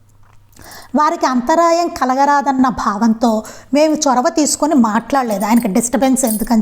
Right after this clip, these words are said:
చెప్పేసి రమణానంద గారు, మాస్టర్ గారు ఏం మాట్లాడకుండా నుంచున్నారనమాట. ఆయన తలెత్తి చూచాక నమస్కరించుకోవచ్చని ఒక మూలగా నిలబడ్డాం. ఆయన తలెత్తి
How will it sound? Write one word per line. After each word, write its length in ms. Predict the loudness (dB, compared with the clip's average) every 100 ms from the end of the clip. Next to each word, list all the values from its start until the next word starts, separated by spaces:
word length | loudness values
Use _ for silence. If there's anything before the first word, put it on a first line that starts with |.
| 0
చెప్పేసి 380 | -2 -2 0 -2 -4 -16 -20 -10 -2
రమణానంద 480 | 0 2 0 2 2
గారు, 220 | 2 2
మాస్టర్ 420 | 2 0 0 0
గారు 140 | 0
ఏం 200 | 2 2
మాట్లాడకుండా 760 | 0 0 -2 -2 -2 -2 -2 -2 0
నుంచున్నారనమాట. 800 | 0 0 -2 -6 -6 -10 -12 -12 -14 -14 -20 -20 -20 -20 -20 -14 -4
ఆయన 360 | -2 2 2 0 -2 -4
తలెత్తి 320 | -2 0 0
చూచాక 460 | 2 2 0 0
నమస్కరించుకోవచ్చని 1200 | -2 0 -2 -2 0 0 -2 0 0 0 -2 0 0
ఒక 220 | 0 2
మూలగా 460 | 2 2 0 0
నిలబడ్డాం. 540 | 2 0 -2 -6 -6 -12 -14 -20 -10 0
ఆయన 100 | 0
తలెత్తి 460 | 0 0 -2 -4